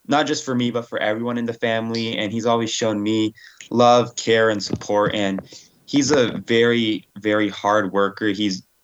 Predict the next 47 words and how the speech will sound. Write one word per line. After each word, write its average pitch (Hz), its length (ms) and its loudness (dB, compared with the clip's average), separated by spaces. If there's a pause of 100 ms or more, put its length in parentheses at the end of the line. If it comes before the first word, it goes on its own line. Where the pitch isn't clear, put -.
(160)
he, 117 120 -2
when 110 160 0
he 110 60 0
came 104 220 0
to 101 100 0
America, 101 260 2
he 104 80 2
had 101 160 2
to 117 100 -2
work 104 320 0
to 110 100 -6
get 101 180 -2
to - 100 -8
where 104 120 2
he 101 120 4
is 98 140 0
at 95 160 0
now. 104 440 2
And 104 340 0 (480)
he's 143 200 2
shown 147 220 2
me 156 60 4
the 139 120 4
values 117 320 0
of 131 120 -6
hard 135 320 -2
work 147 340 -2 (100)
and, 107 460 -4
you 131 80 -2
know, 123 80 0
how 110 220 -2 (340)
far 113 320 2
that 110 140 0
hard 113 280 -2
work 110 160 -4
can 107 120 -12
take 107 340 -6
you. 120 60 2
And 113 80 0
he's 110 100 0
always 117 280 2
told 110 300 -2
me 110 160 2
that, 104 360 2 (680)
um, 104 460 0
you 139 100 2
know, 120 360 4